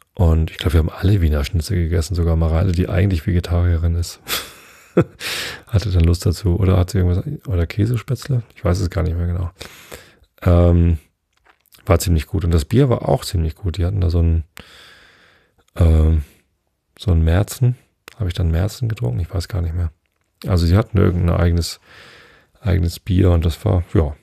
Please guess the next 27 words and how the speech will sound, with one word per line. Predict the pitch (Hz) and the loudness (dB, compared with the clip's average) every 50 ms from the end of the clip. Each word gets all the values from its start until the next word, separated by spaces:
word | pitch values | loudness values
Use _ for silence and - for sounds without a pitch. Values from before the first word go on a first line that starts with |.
| _ _ _ _ _ _ _ _ _ _ _ | _ _ _ _ _ _ _ _ _ _ _
das | - - 95 - 113 | -8 -6 -4 -2 -2
war | 101 | 0
ganz, | 92 90 80 80 - - | 0 0 -2 -2 -4 -8
ganz | - - 95 87 - - | -4 -2 -2 0 0 2
nett. | 85 78 76 - | 2 2 2 0
Und | 87 82 | -2 -2
vor | - - 90 | -2 0 0
allem | 82 82 85 85 | 2 2 4 2
war | 82 | 2
es | 78 - | 2 0
halt | 87 82 80 | 0 -2 0
wirklich | 95 85 - 92 82 - - - _ _ - | -2 -2 -2 -2 -4 -4 -6 -16 _ _ -10
so | - - 90 80 80 85 98 - - | -4 0 0 2 0 0 -2 -2 0
hundert | 98 95 90 87 92 | 2 2 4 2 2
Meter | 92 92 90 87 - 87 | 2 0 0 0 0 0
Luftlinie | 85 90 87 - - 95 85 82 82 85 - - - - - - - - - - _ _ _ | 0 0 0 -2 -2 0 0 2 2 0 -2 -4 -10 -20 -20 -20 -20 -20 -20 -20 _ _ _
von | - - 104 104 | -4 0 0 2
unserer | 95 87 82 85 82 78 | 2 2 2 2 2 2
Wohnung, | 80 80 85 92 92 90 87 | 2 4 4 4 4 4 2
sodass | - 92 87 82 78 - | 2 2 0 0 0 -2
wir | 87 | -2
dann | 85 82 80 | 0 0 2
nach | 80 82 80 80 | 2 0 0 -2
dem | - 90 82 78 80 82 - | -2 -2 0 0 0 -2 -2
Essen | - 87 80 - - 85 78 | -2 -2 -2 0 0 0 0
ganz | 78 78 78 - | 0 -2 -2 -2
gut | - - 80 - - - | -2 -2 -2 -2 -4 -10